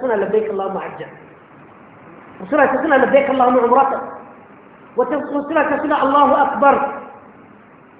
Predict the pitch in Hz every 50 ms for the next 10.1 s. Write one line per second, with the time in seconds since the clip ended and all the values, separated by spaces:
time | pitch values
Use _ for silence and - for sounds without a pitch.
0 | - - 285 277 285 262 254 285 311 302 302 277 254 - - - - - - -
1 | - - - - - - - 220 226 226 226 220 220 - - - - 185 226 269
2 | 208 196 180 - - 196 196 - - 247 - - - - - - - - - -
3 | - - - - 269 269 - 330 359 311 277 - 302 349 320 294 254 - 285 294
4 | 254 320 320 320 294 240 - - 311 277 - 339 302 - - 320 285 294 320 330
5 | 311 - - - - - - - - 330 320 294 285 294 302 262 - - 285 269
6 | 254 - 262 285 285 269 262 269 269 247 226 240 247 247 233 226 214 220 214 214
7 | - - - - - - - - - - - - - - - - - - - 277
8 | 269 294 349 349 285 - - 285 285 - 330 330 285 - - 311 277 277 285 302
9 | - - 220 - 269 277 285 - - 240 233 240 254 226 220 214 226 226 226 220
10 | 220